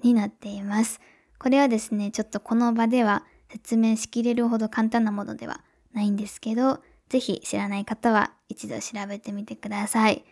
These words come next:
いつかポッドキャストではまたね、テーマにできればいいなと思っています。イディオムっていうのが、これ去年の確かクリスマスのアドベントの時期にやりましたかね。いろいろな熟語っていうのがドイツ語にはあります。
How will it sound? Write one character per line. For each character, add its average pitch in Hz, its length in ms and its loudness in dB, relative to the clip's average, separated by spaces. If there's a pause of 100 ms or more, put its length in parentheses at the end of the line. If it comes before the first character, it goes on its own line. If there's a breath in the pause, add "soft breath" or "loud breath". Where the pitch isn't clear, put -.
(240 soft breath)
い 302 100 -4
つ - 100 -10
か 285 140 0
ポ 240 120 -6
ッ 226 100 -6
ド 226 60 -10
キ 240 100 -4
ャ 233 60 -2
ス - 80 -12
ト 226 60 -10
で 208 80 -6
は 202 60 -4
ま 202 160 -4
た 208 140 -10
ね、 208 140 -8
テ 220 120 -6
ー 202 80 -2
マ 202 100 -4
に 196 80 -8
で 196 80 -8
き - 140 -10
れ 208 140 -4
ば 101 80 -8
い 101 60 -8
い 196 40 -6
な 104 140 -2
と - 200 0 (280)
思 208 180 -4
っ 214 100 -8
て - 200 -16
い 220 120 -8
ま 220 220 0
す。 - 220 -6 (760)
イ 247 100 -2
デ 269 60 0
ィ 302 120 6
オ 339 60 4
ム 359 140 2
っ - 20 -6
て 339 220 -2
い 349 60 2
う 370 60 -2
の 285 140 0
が、 214 180 -2
こ - 140 -8
れ 269 140 0
去 339 180 -4
年 370 260 -2
の 220 140 0
確 233 240 -6
か 220 140 -8
ク - 160 -6
リ 254 100 0
ス 302 140 -4
マ 285 120 2
ス - 140 -6
の 220 160 -4
ア 208 60 -6
ド 240 180 -2
ベ 269 140 0
ン 262 80 -2
ト 233 100 -6
の 220 140 -4
時 220 140 -12
期 208 140 -12
に 196 200 -12 (320)
や 214 100 -8
り 214 140 -6
ま 220 120 0
し - 80 -6
た 214 140 -10
か 208 180 -12
ね。 202 260 -4 (380 soft breath)
い 226 80 0
ろ 254 160 6
い 285 60 6
ろ 311 100 6
な 247 160 4
熟 226 360 0
語 254 140 4
っ 277 40 2
て 240 220 -6
い 214 80 0
う 208 40 -2
の 202 120 -8
が 196 200 -6
ド 208 80 -6
イ 202 120 -4
ツ - 140 -10
語 208 120 -4
に 214 160 4
は 214 180 0
あ 208 60 -6
り 208 140 -6
ま 214 200 2
す。 - 160 -2